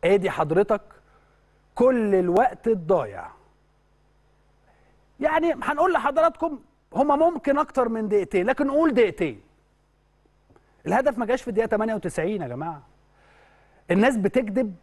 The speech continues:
وخلاص، بيقولوا اي كلام، حتى ما بيعرفوش يبصوا في اللوحة.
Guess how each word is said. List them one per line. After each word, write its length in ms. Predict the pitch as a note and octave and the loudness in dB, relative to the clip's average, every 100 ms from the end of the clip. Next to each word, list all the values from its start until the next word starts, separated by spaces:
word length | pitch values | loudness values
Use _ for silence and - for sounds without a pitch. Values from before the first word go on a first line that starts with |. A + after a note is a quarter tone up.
| - _ | -20 _
وخلاص، 540 | E3 D#3+ F3 G#3 E3+ C#3+ | -6 -2 0 0 0 -6
بيقولوا 300 | F#3+ C4 A#3+ | -2 2 2
اي 200 | C4+ A#3+ | 2 -2
كلام، 420 | - D#3 F#3+ G#2 - | -6 -4 -4 -4 -14
حتى 400 | - C4 - A#3+ | -10 -8 -4 -2
ما 100 | A3+ | 0
بيعرفوش 680 | G3+ F#3 E3+ F3+ - D4+ - | 0 2 2 0 -2 -4 -4
يبصوا 600 | G#3+ F#3+ B3+ C4+ - C#4 - - _ _ _ _ _ _ _ _ _ _ _ | -2 0 0 -2 -6 -6 -6 -16 _ _ _ _ _ _ _ _ _ _ _
في 120 | - | -4
اللوحة. 400 | F#3 D3+ - - | -2 -2 -6 -12